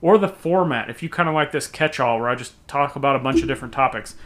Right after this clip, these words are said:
Reach out to me on social media, email, links to all that is in the show notes. Let me know what you think. That being said, if you did enjoy today's episode, hit that subscribe button, leave me a review wherever you're listening to this on, and spread the word about this podcast.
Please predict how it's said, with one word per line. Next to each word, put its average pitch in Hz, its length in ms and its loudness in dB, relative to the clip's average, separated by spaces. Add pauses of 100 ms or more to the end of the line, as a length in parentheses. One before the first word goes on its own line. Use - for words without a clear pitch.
(260)
Reach 196 220 2
out 196 140 8
to 190 60 -2
me 180 80 0
on 156 120 0
social 165 340 -2
media, 143 460 0
email, 139 420 0
links 147 280 -2
to 139 80 -8
all 139 220 2
that 135 180 2
is 127 80 -6
in 139 100 -2
the 131 80 -6
show 139 220 -4
notes. 131 280 -6
Let 160 140 0
me 165 60 0
know 139 120 0
what 135 140 -4
you 123 80 -12
think. 110 320 -12 (440)
That 196 180 6
being 196 140 2
said, 196 180 2
if 185 100 -4
you 165 80 -2
did 151 260 4
enjoy 139 360 2
today's 131 340 -2
episode, 123 460 -4 (340)
hit 214 160 0
that 185 180 4
subscribe 143 480 2
button, 147 320 -2 (280)
leave 151 220 4
me 190 120 4
a 170 60 2
review 151 360 0
wherever 139 280 2
you're 135 120 -2
listening 143 340 -6
to 151 100 -10
this 156 200 -4
on, 165 200 0
and 127 240 -8
spread 165 420 0
the 160 80 0
word 147 440 2
about 131 360 2
this 127 180 -4
podcast. 120 600 -4